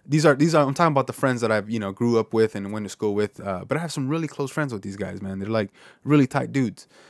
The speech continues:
And, uh, obviously I have way more friends around them, but these are the guys that I would, like, drink with and mess around with and everything, right? Um, so I had to separate myself for, from, from even those guys that I love. I, I, I love 'em.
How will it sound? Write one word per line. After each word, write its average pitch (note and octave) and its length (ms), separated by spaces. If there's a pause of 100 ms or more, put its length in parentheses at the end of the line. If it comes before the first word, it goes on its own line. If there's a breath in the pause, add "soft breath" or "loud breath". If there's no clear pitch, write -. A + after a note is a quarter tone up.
(220 soft breath)
And, G2 480
uh, F#2 440
obviously C#3 260
I B2 40
have A#2+ 120
way B2 160
more A#2+ 160
friends A2+ 240
around A#2 180
them, G2 80
but G2+ 80
these B2 140
are B2 40
the A#2+ 80
guys A2+ 280
that G2+ 100
I G2+ 80
would, G2 160
like, F#2+ 180
drink G#2+ 280
with G#2 280
and G2 80
mess G2+ 220
around G2 240
with F#2 160
and F#2 140
everything, F2 300
right? G2 200 (500 loud breath)
Um, F#2+ 360
so G2 340 (400 soft breath)
I C3 60
had C#3+ 140
to D#3+ 60
separate C3+ 360
myself G#2+ 340
for, - 80 (180)
from, A2 440 (640)
from A2 380 (100)
even E3 300
those A3 200
guys A#2 200
that A2+ 120
I B2 60
love. C3 500
I, A#2 220
I, B2 100
I G#2+ 140
love B2 420
'em. F3 200